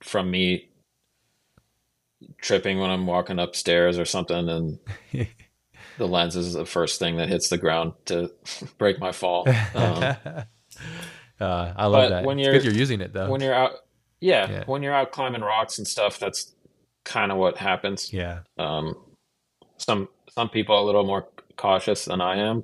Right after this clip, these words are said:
Speaker 1: but I, I also m-, maybe have more, more backup stuff than,
Speaker 2: Hmm.
Speaker 1: than other people might.
Speaker 2: You have, like, a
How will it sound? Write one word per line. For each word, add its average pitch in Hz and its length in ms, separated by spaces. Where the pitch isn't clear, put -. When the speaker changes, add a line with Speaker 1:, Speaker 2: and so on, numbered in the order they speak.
Speaker 1:
but - 380
I, 92 300
I 127 80
also 135 260
m-, 107 300
maybe 107 260
have 98 220
more, 95 260
more 92 180
backup 90 460
stuff 90 340
than, 82 280
Speaker 2:
Hmm. 87 140
Speaker 1:
than 78 140
other 78 160
people 73 280
might. 71 260
Speaker 2:
You 110 100
have, 101 100
like, 95 180
a 92 80